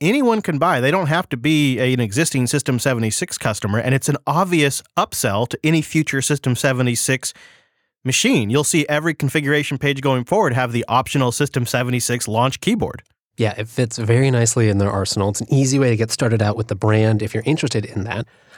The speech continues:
Speaker 2: And it's just a great way for them to flex their manufacturing muscles, go through the process one more time. I mean, you know, the Thelio is still new in many ways. So this should help refine those processes. I know they've learned a lot already, and I'm sure they'll learn even more with this.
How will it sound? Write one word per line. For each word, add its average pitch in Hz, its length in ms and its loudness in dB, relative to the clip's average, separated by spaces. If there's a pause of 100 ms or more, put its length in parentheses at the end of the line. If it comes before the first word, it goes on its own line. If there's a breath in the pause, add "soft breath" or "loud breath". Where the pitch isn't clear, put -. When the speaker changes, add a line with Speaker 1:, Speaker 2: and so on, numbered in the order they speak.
Speaker 2:
And 190 240 2
it's 151 200 -4
just - 260 -2
a 156 40 -2
great 127 300 2
way 143 180 2
for 127 120 -4
them 123 140 4
to 117 100 0
flex - 420 -4
their 120 140 4
manufacturing 110 760 2
muscles, 139 520 0 (160)
go 123 160 0
through 127 140 -2
the 120 100 0
process 120 460 0
one 107 120 4
more 101 160 0
time. 120 340 0
I - 40 -4
mean, 110 260 2 (260 soft breath)
you 117 100 -2
know, 95 80 -6
the 104 100 -6
Thelio 110 440 0
is 110 220 -6
still 156 240 0
new 127 260 4 (220)
in 101 160 2
many 95 220 -2
ways. 95 340 -4 (320 loud breath)
So 123 100 -4
this 131 140 0
should 117 220 0
help 151 360 -2 (140)
refine 147 400 0
those 135 160 2
processes. 110 580 -2 (220)
I - 80 -4
know 143 180 4
they've 139 160 2
learned 117 280 2
a 107 80 -4
lot 107 340 0
already, 113 480 0 (260 soft breath)
and 107 80 -2
I'm 101 80 0
sure 135 160 0
they'll 123 140 0
learn 127 320 0
even 127 220 2
more 117 180 4
with 98 140 -4
this. - 280 -8